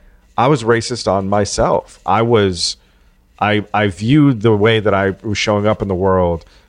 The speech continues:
uh, through the lens of the sort of, like, glasses that I got put on me. Um, I viewed other black people, uh, um, uh, in, in sort of, like, respect to myself w-, through those lenses. And so, like,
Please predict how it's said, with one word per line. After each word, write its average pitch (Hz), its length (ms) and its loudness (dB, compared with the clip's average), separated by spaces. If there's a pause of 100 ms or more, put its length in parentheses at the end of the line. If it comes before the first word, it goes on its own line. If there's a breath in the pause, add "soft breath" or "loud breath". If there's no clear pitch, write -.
(120 soft breath)
uh, 92 480 0 (180)
through - 220 -4
the 101 120 2
lens 98 360 -2
of 90 260 -2 (100)
the 92 380 0
sort 104 220 -2
of, 87 80 -6
like, 95 260 0 (460)
glasses 98 500 -2
that 95 140 0
I 90 80 0
got 90 200 0
put 98 160 -4
on 82 220 -4
me. 80 240 -8 (400 soft breath)
Um, 95 420 -2
I 110 120 0
viewed 110 240 0
other 120 260 2
black 107 340 -4
people, 87 560 -2 (380 soft breath)
uh, 101 220 0
um, 95 600 -2
uh, 95 380 0
in, 101 260 -4
in 101 300 -4
sort 107 180 0
of, 92 120 -4
like, 95 160 0 (340)
respect 107 400 -2
to 98 80 -10
myself 87 600 -4 (300 soft breath)
w-, 92 180 -18
through 120 340 2
those 101 240 0
lenses. 92 480 -2
And 101 220 -8
so, 107 180 0
like, 95 320 0